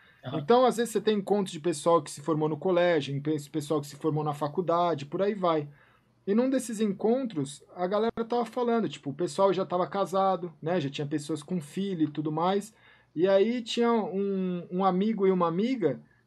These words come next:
Speaker 2: que eles tavam conversando, eles falaram assim, "Caramba", o cara falou, "Porra, é, na época do colégio eu, eu te amava."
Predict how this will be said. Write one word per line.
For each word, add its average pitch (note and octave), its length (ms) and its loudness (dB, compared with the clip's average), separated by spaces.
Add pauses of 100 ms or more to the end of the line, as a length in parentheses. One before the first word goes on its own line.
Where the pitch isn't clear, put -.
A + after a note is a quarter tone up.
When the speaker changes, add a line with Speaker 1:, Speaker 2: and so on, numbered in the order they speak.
(100)
Speaker 2:
que G#3 120 -6
eles A3 340 0
tavam A#3 240 0
conversando, A3+ 480 0
eles A#3+ 160 -8
falaram A3+ 300 0
assim, G#3 260 -4
"Caramba", A3 440 0
o C#3+ 60 -4
cara F#3+ 220 -4
falou, F3+ 260 -4
"Porra, D3 440 0 (380)
é, C#3+ 840 -2
na F3 160 0
época A3 220 -2
do F#3+ 100 0
colégio G3 520 0
eu, A3 120 0
eu A3+ 60 0
te B3 160 -4
amava." G#3 580 -4